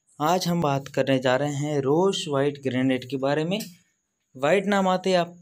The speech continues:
शौक के हो गए कि भाई इसका व्हाइट नाम है, but व्हाइट दिख नहीं रहा है। देखो दोस्तों, जो क्वारी होती है, माइंस होता है, इसके आसपास के कलर है ना, थोड़े बहुत इधर उधर निकल जाते हैं, but इसका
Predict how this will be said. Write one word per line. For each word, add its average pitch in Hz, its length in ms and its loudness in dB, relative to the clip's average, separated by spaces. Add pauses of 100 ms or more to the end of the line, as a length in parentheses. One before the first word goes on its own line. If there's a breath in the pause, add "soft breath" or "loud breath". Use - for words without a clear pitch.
(160)
शौक 151 320 0
के 156 80 -2
हो 135 180 2
गए 156 140 -2
कि 156 60 -4
भाई 143 180 0
इसका 139 400 -4
व्हाइट 139 460 0
नाम 165 260 0
है, 165 60 0
but 156 220 -2
व्हाइट 139 420 0
दिख 139 240 -4
नहीं 151 120 -2
रहा 139 120 2
है। 170 140 -4 (480 loud breath)
देखो 165 200 0
दोस्तों, 202 640 0
जो 165 320 0 (200)
क्वारी 160 260 2
होती 170 280 -2
है, 180 80 2
माइंस 156 320 0
होता 160 240 -2
है, 160 200 0
इसके 156 320 -4 (100)
आसपास 139 380 -2
के - 160 -10
कलर 151 320 -2
है 160 80 -2
ना, 165 140 -6 (100)
थोड़े 156 160 0
बहुत 165 220 -4
इधर 139 220 -6
उधर 151 240 -4
निकल 139 280 -4
जाते 143 260 -4
हैं, 196 200 -6 (360 loud breath)
but 156 100 -2
इसका 175 360 -2